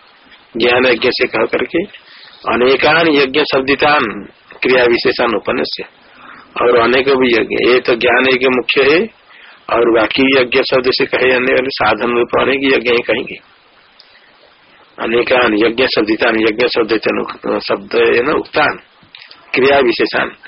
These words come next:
क्रिया विशेष है उनका कथन, उपन्यास कथन करके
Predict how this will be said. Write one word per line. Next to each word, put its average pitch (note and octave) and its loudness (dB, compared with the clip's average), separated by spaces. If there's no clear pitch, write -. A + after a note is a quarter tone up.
क्रिया C#3+ 4
विशेष B2+ 0
है A#2+ 2
उनका B2 0
कथन, A#2+ 0
उपन्यास A#2+ 0
कथन A#2 -2
करके C#3+ 0